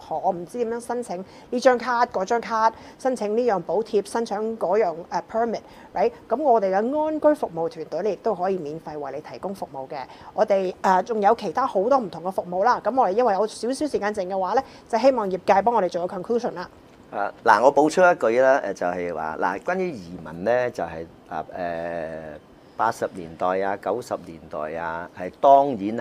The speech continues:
Speaker 2: 係香港人嚟多啦，嚇，好多做咗老闆㗎啦，
Speaker 1: 嗯。
Speaker 2: 嚇，咁我都識唔少，咁你亦都識唔少啦。
Speaker 1: 你啦，嚇。
Speaker 2: <laughs> 嗱，我可以俾大家一個好消息啊，係啊，呃，我，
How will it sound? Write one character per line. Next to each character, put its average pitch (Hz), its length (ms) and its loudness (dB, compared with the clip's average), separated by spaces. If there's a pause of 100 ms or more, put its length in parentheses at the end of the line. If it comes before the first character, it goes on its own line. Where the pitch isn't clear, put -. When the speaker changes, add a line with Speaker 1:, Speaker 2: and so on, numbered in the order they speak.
Speaker 2:
係 76 360 -10
香 120 240 -6
港 92 200 -10
人 80 180 -12
嚟 67 160 -12
多 90 220 2
啦， 92 180 -2 (380)
嚇， 80 280 0 (220)
好 110 140 -2
多 139 160 4
做 101 200 2
咗 - 60 0
老 87 40 -8
闆 82 60 -8
㗎 78 280 -12
啦， 76 80 -18 (180)
Speaker 1:
嗯。 220 80 -10
Speaker 2:
嚇， 73 300 -8
咁 95 140 -8
我 95 120 -2
都 101 80 -2
識 - 140 -6
唔 - 120 -12
少， - 160 -16
咁 76 220 -8 (140)
你 92 160 -6
亦 92 40 -4
都 98 120 0
識 - 140 -4
唔 - 40 -6
少 190 60 2
啦。 180 60 6
Speaker 1:
你 190 120 8
啦， 226 260 4 (140)
嚇。 151 160 -6
Speaker 2:
<laughs> - 500 2
嗱， 92 180 8 (260)
我 151 120 8
可 185 140 8
以 170 80 4
俾 156 160 0
大 107 160 6
家 139 180 4
一 135 40 2
個 113 100 0
好 90 220 -6
消 110 200 -6
息 - 220 -6
啊， 82 320 -6 (160)
係 87 80 -4
啊， 82 160 -4 (220)
呃， 113 300 8
我， 135 180 6